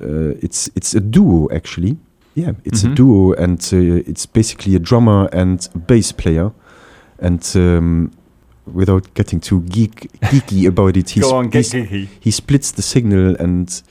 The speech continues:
Speaker 1: so it's a bass he's playing, and he splits the signal into a regular bass,
Speaker 2: Mm-hmm.
Speaker 1: but adds a higher pitched, not pitched, but, uh, E-, E Q'd,
Speaker 2: Yep.
Speaker 1: guitarish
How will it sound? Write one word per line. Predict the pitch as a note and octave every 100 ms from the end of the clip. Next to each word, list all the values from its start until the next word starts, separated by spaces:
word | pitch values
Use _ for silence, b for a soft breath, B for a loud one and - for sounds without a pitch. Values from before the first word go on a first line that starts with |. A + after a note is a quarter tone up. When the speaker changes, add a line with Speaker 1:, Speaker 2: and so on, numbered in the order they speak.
| b b
Speaker 1:
so | -
it's | G2
a | F2
bass | D#2+ G#2 B2+
he's | - G2+
playing, | - A#2+ C3
and | F2+ F#2+
he |
splits | F#2+ - B2+ A#2 -
the | G2
signal | - A#2 G2+ F#2+
into | D2 F2 F2+ - _ - F#2
a |
regular | D#2+ F#2+ D#2+ D#2
bass, | D#2+ G2 B2+ - G#2+
Speaker 2:
Mm-hmm. | G#2 C#3+ B B -
Speaker 1:
but | - -
adds | G#2+ G#2+ - -
a | F2
higher | F2 A2+ F#2+
pitched, | - G2+ - - - - -
not | F2+ -
pitched, | G2+ - -
but, | E2 D2+ -
uh, | - D#2+ D#2 D2 _
E-, | - -
E | F2+
Q'd, | F2+ - B2 A2+ A2+ A2+
Speaker 2:
Yep. | G#2 - B B _ _ _ _ _ _ F#2 G2+
Speaker 1:
guitarish | A2 - B2+ G#2 F2 -